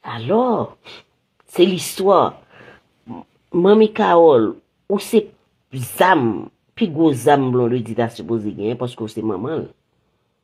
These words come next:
Kounye a, ou mete a enmi l pou vin an fas. Pou ki sa, petèt moun nan fè yon chwa, li te marye deja, l antre legliz. Li bò de bèl pitit, pitit.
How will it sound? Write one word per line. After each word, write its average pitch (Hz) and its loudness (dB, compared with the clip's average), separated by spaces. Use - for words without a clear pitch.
Kounye 151 -4
a, 156 -2
ou 208 -2
mete 202 -2
a 240 6
enmi 233 2
l 208 2
pou 160 -2
vin 131 -2
an 113 -6
fas. 117 -10
Pou 208 -2
ki 226 -4
sa, 220 2
petèt 175 -2
moun 151 -2
nan 143 0
fè 151 2
yon 214 0
chwa, 165 2
li 170 -6
te 185 4
marye 175 4
deja, 151 2
l 147 4
antre 170 4
legliz. 180 0
Li 202 2
bò 170 6
de 180 6
bèl 214 4
pitit, 170 -12
pitit. 165 -12